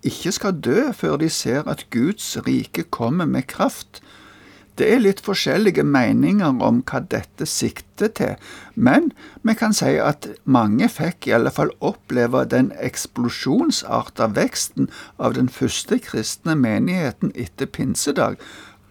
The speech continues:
og at Den hellige ånds kraft hadde kommet til disiplene.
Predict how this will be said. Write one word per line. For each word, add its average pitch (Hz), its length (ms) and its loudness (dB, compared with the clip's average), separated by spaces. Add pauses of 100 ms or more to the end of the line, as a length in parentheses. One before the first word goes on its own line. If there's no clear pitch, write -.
(260)
og 214 240 2
at - 240 -4
Den 131 160 0
hellige 143 460 2
ånds 156 320 2
kraft - 580 -2
hadde 143 240 -4
kommet - 560 -2
til 220 160 -6
disiplene. - 720 -4